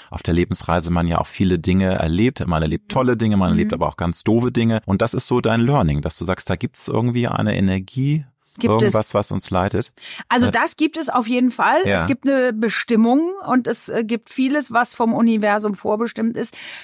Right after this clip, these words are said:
Speaker 2: Jetzt würde ich noch ein Aber dahinter setzen, aber ich ruhe mich darauf nicht aus. Also es gibt ganz, ganz viele Faktoren, die dazu beitragen, dass man da ist, wo man heute ist oder wo man, also
Speaker 1: Mhm.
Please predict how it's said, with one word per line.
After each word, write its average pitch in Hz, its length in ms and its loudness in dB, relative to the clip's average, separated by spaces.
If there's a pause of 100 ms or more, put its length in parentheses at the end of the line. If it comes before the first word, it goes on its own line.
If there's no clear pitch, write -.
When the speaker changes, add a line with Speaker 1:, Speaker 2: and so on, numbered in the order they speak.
Speaker 2:
Jetzt 208 280 0
würde 269 140 0
ich 277 60 0
noch 269 160 0
ein 240 100 0
Aber 214 340 0
dahinter 196 440 -2
setzen, 180 420 -2
aber 202 300 0
ich - 160 -8
ruhe 247 80 4
mich 226 220 2
darauf 214 420 2
nicht 147 240 -8
aus. 160 460 -12
Also 226 200 2
es 220 120 0
gibt 233 180 -2
ganz, 277 320 2
ganz 247 280 0
viele 262 260 2
Faktoren, 247 580 0
die 226 80 0
dazu 220 320 -2
beitragen, 214 680 0
dass 214 200 -4
man 208 220 -2
da 208 560 2 (680)
ist, 247 520 0
wo 226 100 2
man 202 240 2
heute 202 240 2
ist 196 340 0
oder 180 200 -4
wo 185 80 -4
man, 180 180 -4
also 190 220 2
Speaker 1:
Mhm. - 60 -8